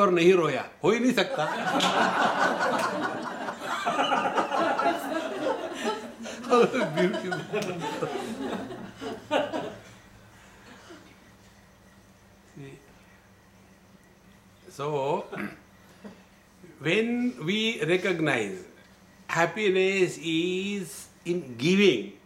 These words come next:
not in receiving. Therefore, when Babajis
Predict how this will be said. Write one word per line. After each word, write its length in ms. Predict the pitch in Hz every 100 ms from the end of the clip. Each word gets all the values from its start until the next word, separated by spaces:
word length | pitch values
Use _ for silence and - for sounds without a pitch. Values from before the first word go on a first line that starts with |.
| -
not 360 | 107 127 165 151
in 120 | 120
receiving. 460 | 107 113 92 73 - - - - - - - - - - 110
Therefore, 500 | 127 131 139 180 165
when 260 | 139 135
Babajis 500 | 117 113 127 131 123